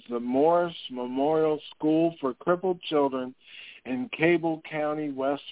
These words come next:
Virginia. And it was said that it was found in, like, an empty room. And it was found open to pages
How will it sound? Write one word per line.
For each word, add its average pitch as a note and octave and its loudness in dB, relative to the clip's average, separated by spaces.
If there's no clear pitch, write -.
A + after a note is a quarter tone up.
Virginia. A#2 -6
And C4+ 4
it C#4 2
was B3+ -2
said D#3+ 2
that C#3+ 2
it B2 -6
was B2 -8
found D3 0
in, C3 -8
like, B2+ -8
an A#2 -8
empty C#3 0
room. A#2 -8
And C3 2
it C3+ 4
was B3 0
found E3+ 4
open E3+ 2
to C#3+ 2
pages C#3 -2